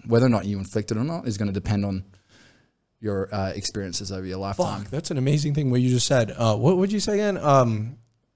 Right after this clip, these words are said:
Speaker 2: if you literally can't hate anyone if you know their story.
Speaker 1: If you know.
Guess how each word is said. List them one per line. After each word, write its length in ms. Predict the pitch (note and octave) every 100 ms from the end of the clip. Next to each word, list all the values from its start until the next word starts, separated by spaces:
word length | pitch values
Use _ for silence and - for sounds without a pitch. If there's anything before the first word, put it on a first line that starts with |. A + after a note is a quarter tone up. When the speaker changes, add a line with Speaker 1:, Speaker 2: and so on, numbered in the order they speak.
| -
Speaker 2:
if 220 | C#3+ D#3
you 220 | D#3 F3+ - _
literally 380 | F#3 D#3+ F3+ E3+
can't 300 | D3+ D#3+ C#3 C#3
hate 160 | B2+
anyone 280 | B2+ B2+ A2+
if 120 | G#2+ B2
you 60 |
know 140 | A2 G#2
their 120 | G#2
story. 440 | - G#2+ - - _ _ _ _ _ _ _ _ _ _ _ -
Speaker 1:
If 160 | C3+
you 120 | E3+ D#3+
know. 560 | B2 B2 G2 - G2+